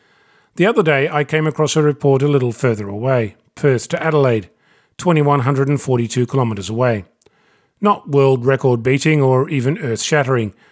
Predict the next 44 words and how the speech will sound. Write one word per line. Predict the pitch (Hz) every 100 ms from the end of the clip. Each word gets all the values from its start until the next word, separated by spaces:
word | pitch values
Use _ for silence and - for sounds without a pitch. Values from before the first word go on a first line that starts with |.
| _ _
but | 170 170 -
proof | - 151 151 -
that | 117
six | - 156 -
metre | 143 127
propagation | 120 131 120 123 123 - 127
does | 117 120 131
have | - 120 123
its | 131 139
moments | 120 117 135 -
now | 123 107
and | 110
then. | 139 123 101 _ _ _ _ _ _ _ _
Then | 208 220
a |
surprise | - 156 143 123 120
contact, | 160 156 135 113 - - _ _ -
Perth | 151 151 143 -
to | 143 127 -
The | 131 120
Rock. | 151 123 - _ _ _ _ _ _ -
Not | 202
the | 170
one | 151
in | 135
the | 127
middle | 123 147 160
or | 139 127
the | 123
one | 135 139
with | 123
the | 127
wave, | 120 151 131 131 - _ _ _ -
the | 170
one | 156 151 156
on | 156 147
the | 139
Olympic | 139 127 117
Highway | - 143 143 120 110
between | 120 - 131 117
Wagga | 123 147 123
Wagga | 120 120 123
and | 127
Albury, | 156 131 123 107